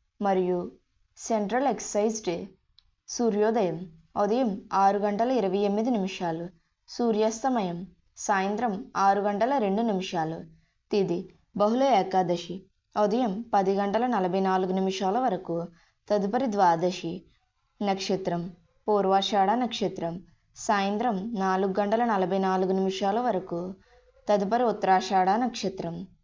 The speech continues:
యోగం సిద్ధి ఉదయం ఏడు గంటల నలభై ఎనిమిది నిమిషాల వరకు, తదుపరి వ్యతిపాత.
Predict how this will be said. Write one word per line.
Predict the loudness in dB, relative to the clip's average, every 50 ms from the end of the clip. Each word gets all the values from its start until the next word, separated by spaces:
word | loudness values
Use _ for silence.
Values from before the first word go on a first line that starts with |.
| _ _ _ _ _ _ _ _ -2
యోగం | 0 2 2 2 0 0 -2 -2 -4 -8 -14 -20 -20 _ -20 _ _ _
సిద్ధి | -6 -2 -2 -2 0 0 0 0 0 -2 -8 -14 -20 _ _ _ _ 0
ఉదయం | 0 2 2 2 2 0 0 -2 -4 -8 -12 -18 _ _ -2
ఏడు | 0 2 2 2 2
గంటల | 2 0 0 0 0 0 0
నలభై | 0 0 0 0 0 2 2
ఎనిమిది | 2 2 2 0 0 0
నిమిషాల | 0 -2 -2 -2 -2 0 2 2 2 2
వరకు, | 2 0 0 -2 -4 -4 -4 -4 -4 -4 -8 -14 _ _ _ _ _ 0
తదుపరి | 0 0 2 0 0 0 0
వ్యతిపాత. | 2 0 0 0 -2 -2 0 0 -2 0 -2 -4 -6 -6 -8